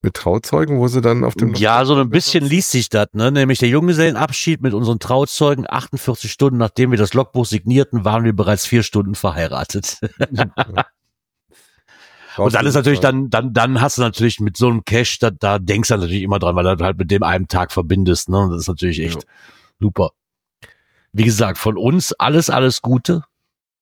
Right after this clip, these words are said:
Speaker 2: für euch beide. Und, äh, trotz allen Glücks nicht das Weiterschreiben vergessen.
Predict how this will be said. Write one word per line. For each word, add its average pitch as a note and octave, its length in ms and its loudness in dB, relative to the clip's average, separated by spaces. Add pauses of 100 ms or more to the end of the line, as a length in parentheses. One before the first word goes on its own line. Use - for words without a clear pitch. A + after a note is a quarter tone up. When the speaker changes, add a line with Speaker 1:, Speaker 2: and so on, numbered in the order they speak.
(1300)
Speaker 2:
für B2 180 0
euch A2+ 200 2
beide. A2+ 420 0 (2250)
Und, F2 420 -2
äh, F2 380 2 (240)
trotz - 260 -2
allen B2 240 2
Glücks A#2+ 260 2
nicht D3 160 2
das D3 140 -2
Weiterschreiben E2 640 -2
vergessen. - 480 -6